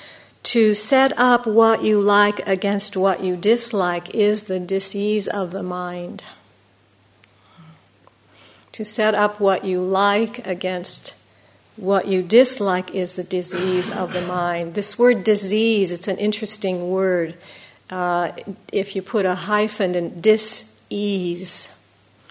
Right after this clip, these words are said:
it becomes a bit, something we can resonate with perhaps a little bit more, because what we're really looking for as well is a quality or an experience of ease.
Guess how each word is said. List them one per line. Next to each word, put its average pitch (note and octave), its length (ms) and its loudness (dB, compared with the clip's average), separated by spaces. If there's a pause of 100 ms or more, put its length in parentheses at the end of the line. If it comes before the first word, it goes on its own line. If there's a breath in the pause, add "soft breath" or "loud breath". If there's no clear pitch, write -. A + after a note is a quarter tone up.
(760 loud breath)
it F#3+ 300 -4
becomes G#3 640 -2
a G3+ 80 -4
bit, - 340 -4
something A3 380 0
we G3 100 2
can G3 260 -6
resonate G3 600 0
with F3 380 -4
perhaps F#3 500 -6
a G3 40 -4
little F3 240 -4
bit E3+ 220 -6
more, F3 540 -2 (680 soft breath)
because G3+ 440 -2
what G#3+ 280 2
we're G3 300 2
really G3 720 2 (180)
looking G#3 560 0
for F#3+ 380 2
as G3 200 -4
well A#3+ 220 4
is G3+ 220 0
a G3+ 60 -2
quality A3 800 2
or F#3+ 160 0
an F#3 60 -2
experience G#3+ 520 -2
of F#3+ 220 -8
ease. G#3 1120 -4